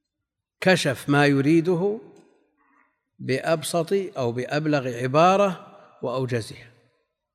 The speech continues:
"خطبنا عمار فأوجز وأبلغ، فلما نزل قلنا: 'يا أبا اليقظان، لقد أبلغت وأوجزت.'"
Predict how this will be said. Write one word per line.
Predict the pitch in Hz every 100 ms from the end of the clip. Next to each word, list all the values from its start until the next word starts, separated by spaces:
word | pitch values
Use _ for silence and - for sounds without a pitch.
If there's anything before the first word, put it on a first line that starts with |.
| _ _ _ _
"خطبنا | - 185 180 190 170 165
عمار | 143 151 147 160 175 170
فأوجز | 143 139 156 160 143 135
وأبلغ، | 135 127 156 160 170 131
فلما | 135 131 131 123
نزل | 131 151 135 123
قلنا: | 156 147 135 127
'يا | 135 147 143
أبا | 131
اليقظان، | 127 120 127 131 143 139 135 - _ _ _ _ _ _ _ _ _
لقد | 131 123 135
أبلغت | 123 120 131 120 120
وأوجزت.'" | 110 113 113 110 104 - - -